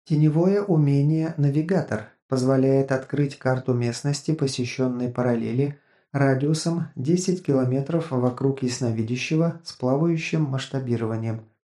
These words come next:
Для активации умения необходимо сосредоточить внимание на персональном кольце развития и чётко произнести фразу «активатор».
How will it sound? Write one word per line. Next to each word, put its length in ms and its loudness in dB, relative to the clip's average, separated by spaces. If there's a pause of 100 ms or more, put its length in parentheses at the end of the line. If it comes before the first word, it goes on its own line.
Для 260 2
активации 720 0
умения 760 -2
необходимо 760 2
сосредоточить 840 0
внимание 580 0
на 120 0
персональном 720 0
кольце 380 0
развития 800 0 (320)
и 100 -2
чётко 400 -2
произнести 960 0
фразу 400 0
«активатор». 720 -4